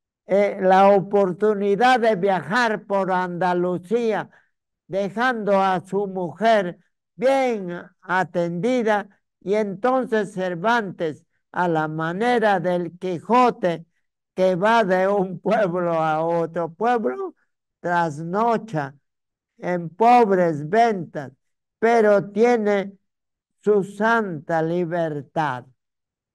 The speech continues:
Sus diversiones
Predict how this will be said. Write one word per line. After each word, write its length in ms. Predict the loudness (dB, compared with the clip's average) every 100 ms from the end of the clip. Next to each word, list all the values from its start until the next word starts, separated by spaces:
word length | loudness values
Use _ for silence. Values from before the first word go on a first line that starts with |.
| _ _ _ _ _ _
Sus 320 | _ -2 -2 0
diversiones 1160 | 0 2 2 2 0 0 2 2 0 0 -4